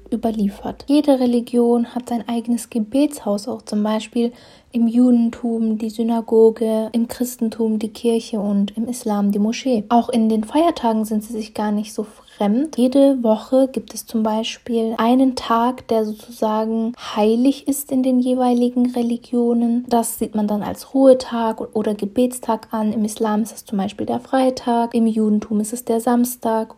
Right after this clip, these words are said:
und im Christentum der Sonntag. Das heißt, wir kommen auf jeden Fall auf den Punkt, dass die Religionen sehr viele Gemeinsamkeiten haben. Wir Muslime sehen zum Beispiel die Tora oder die Bibel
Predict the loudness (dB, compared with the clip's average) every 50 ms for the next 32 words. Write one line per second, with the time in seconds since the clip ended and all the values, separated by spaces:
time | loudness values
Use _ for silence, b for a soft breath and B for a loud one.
0 | _ -2 -2 -2 0 -2 -4 -4 -4 -6 -10 -10 -10 -10 _ -6 -6 -4 -2 -2
1 | -2 0 2 2 0 0 0 -4 -6 -6 -8 -12 -16 -18 _ -8 -4 -4 -4 -2
2 | -4 0 0 0 0 0 -4 -6 -6 -2 0 2 2 4 4 2 0 -2 0 0
3 | 2 2 2 0 -2 -2 -4 -4 -2 -2 -4 -6 -2 -2 -2 -2 -2 -4 -4 -4
4 | -2 -2 -2 -4 -6 -8 -8 -10 -12 -8 -6 -6 -4 -6 -6 -6 -4 -2 -2 -2
5 | -4 -4 -4 -2 0 2 2 2 4 2 2 0 -2 -2 2 2 2 2 2 0
6 | -2 -2 -2 -2 -2 -2 0 2 2 2 2 2 2 2 0 -2 -4 -6 -8 -12
7 | -14 -14 -10 -10 -10 -10 -8 -8 -8 -8 -8 -8 -8 -2 2 4 4 4 4 2
8 | 0 -4 -2 0 2 2 4 4 4 4 2 2 0 -2 -4 0 2 2 4 2
9 | 2 0 -2 -4 -4 -4 -6 -8 -8 -6 -6 -4 -6 -6 -8 -8 -4 0 0 0
10 | 0 0 -2 -6 -6 -6 -6 -6 -8 -8 -6 -8 -8 -10 -10 -6 -4 -4 -4 -2
11 | -2 -2 -2 -4